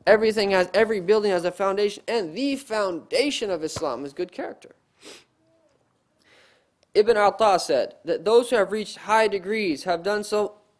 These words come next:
only through good character, the perfection of which has been attained solely by the chosen one, sallallahu alayhi wa alihi wa sahbihi wasallam, the nearest of all creatures to God,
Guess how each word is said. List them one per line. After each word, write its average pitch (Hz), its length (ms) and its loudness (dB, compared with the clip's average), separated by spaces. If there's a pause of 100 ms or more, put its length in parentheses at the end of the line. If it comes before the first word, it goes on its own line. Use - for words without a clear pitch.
(140)
only 226 320 4
through 185 180 -8
good 175 220 -4
character, 151 520 -2 (560)
the 170 100 -4
perfection 226 640 0
of 196 140 0
which 202 200 2
has 175 140 -6
been 185 140 -6
attained 180 360 -4
solely 185 460 -2
by 151 200 -2
the 139 100 -2
chosen 170 480 -4
one, 185 380 -4 (180)
sallallahu 165 800 -2
alayhi 143 540 -6
wa 139 200 -4
alihi 135 140 -6
wa 135 220 -8
sahbihi 135 200 -12
wasallam, 185 540 -6 (320)
the 170 100 -4
nearest 233 560 6
of 196 100 -6
all 196 160 2
creatures 185 380 -8
to 156 140 -8
God, 156 520 -2